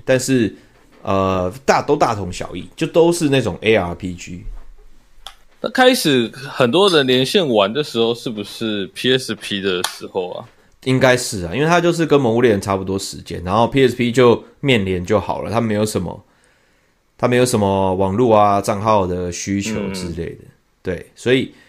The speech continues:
Speaker 1: P S P的，嗯，蛮多人可能是P S P入坑的。
Speaker 2: 开始玩的。
Speaker 1: 嗯，它的游戏缩写也叫P S P，Fantasy Star Portable。对，
Speaker 2: <laughs>
Speaker 1: 对啊，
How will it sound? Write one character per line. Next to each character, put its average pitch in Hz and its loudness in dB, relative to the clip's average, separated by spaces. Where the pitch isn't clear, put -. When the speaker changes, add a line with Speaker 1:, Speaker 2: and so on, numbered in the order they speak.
Speaker 1:
P 185 6
S 180 0
P 160 2
的， 127 4
嗯， 120 -6
蛮 147 2
多 240 6
人 175 4
可 131 -4
能 98 -2
是 127 -2
P 117 2
S 113 -2
P 104 -6
入 104 -6
坑 85 -8
的。 - -14
Speaker 2:
开 117 0
始 104 -8
玩 85 -6
的。 - -10
Speaker 1:
嗯， 85 -4
它 208 0
的 175 2
游 127 2
戏 170 -2
缩 165 -2
写 110 -2
也 90 -4
叫 110 2
P 107 -2
S 87 -6
P，Fantasy 208 2
Star 156 0
Portable。 117 0
对， 120 2
Speaker 2:
<laughs> - -20
Speaker 1:
对 104 4
啊， 90 -2